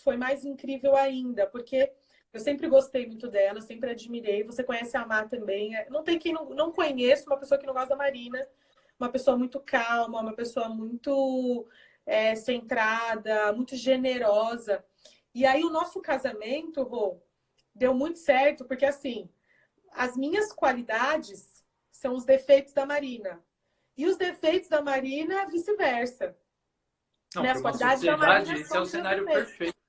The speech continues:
Speaker 1: É o cenário perfeito. O que não foi o cenário perfeito foram os pontos negativos que o nosso negócio tinha.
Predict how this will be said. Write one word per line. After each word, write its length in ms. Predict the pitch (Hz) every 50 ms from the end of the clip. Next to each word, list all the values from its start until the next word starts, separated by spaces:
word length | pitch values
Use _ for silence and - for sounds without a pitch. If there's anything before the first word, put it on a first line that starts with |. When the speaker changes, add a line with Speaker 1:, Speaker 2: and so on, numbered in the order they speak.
| - - _ _ _ _ _ -
Speaker 1:
É 100 | 285 311
o 40 |
cenário 320 | 311 339 320 302 294 311 320
perfeito. 600 | 302 302 311 - - 247 196 185 - _ _ _ _ _ _ _ _ _ _ _ _ _ _ _ _
O 120 | 294 311
que 180 | 320 - 370 403
não 180 | 415 494 480 453
foi 380 | - - 311 294 311 311 311 285
o 40 |
cenário 400 | - - 277 247 240 226 220 233
perfeito 680 | - 214 196 196 - - 254 247 254 247 240 - - - - _ - - -
foram 420 | 262 247 247 240 262 269 254 262 269
os 120 | - -
pontos 440 | - 294 277 311 339 - 339 320 269
negativos 640 | 311 302 285 285 277 277 - 294 277 254 294 294 -
que 100 | - 302
o 60 | 277
nosso 260 | 277 285 277 - 285
negócio 500 | 269 269 269 247 247 262 254 - 339 339
tinha. 500 | - - - 294 254 214 185 175 175 -